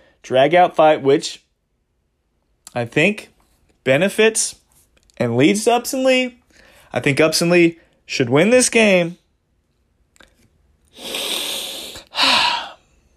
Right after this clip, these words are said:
But I think I'm gonna pick G A C. And I think I'm gonna stick my initial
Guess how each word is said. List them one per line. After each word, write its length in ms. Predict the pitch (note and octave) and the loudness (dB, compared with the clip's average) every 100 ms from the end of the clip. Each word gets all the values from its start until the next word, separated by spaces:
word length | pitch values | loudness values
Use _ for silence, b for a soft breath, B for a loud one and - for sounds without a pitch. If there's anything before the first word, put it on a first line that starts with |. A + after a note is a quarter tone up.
| _ _ _ _ _ - | _ _ _ _ _ -2
But 160 | C#3 C3+ | 2 4
I 80 | |
think 200 | C3 E3 | 4 2
I'm 100 | F3+ | 2
gonna 240 | E3+ E3 - | 2 2 2
pick 340 | - D3+ - | 2 0 -2
G 220 | - C#3 C3+ | -4 2 2
A 80 | |
C. 360 | C3+ - B2 - _ _ _ _ _ _ _ - | 2 -2 -4 -6 _ _ _ _ _ _ _ -2
And 80 | A#2 | 0
I 80 | B2 | 2
think 240 | E3+ F3+ | 2 2
I'm 120 | G3+ | 2
gonna 200 | F#3+ F#3 | 4 2
stick 420 | - - D#3+ - _ _ _ _ D#3 | 0 0 0 -2 _ _ _ _ -10
my 360 | C3+ C3 B2 | -2 2 2
initial 760 | B2 C#3 E3+ F#3 - G3+ G#3+ | 0 0 0 0 0 0 0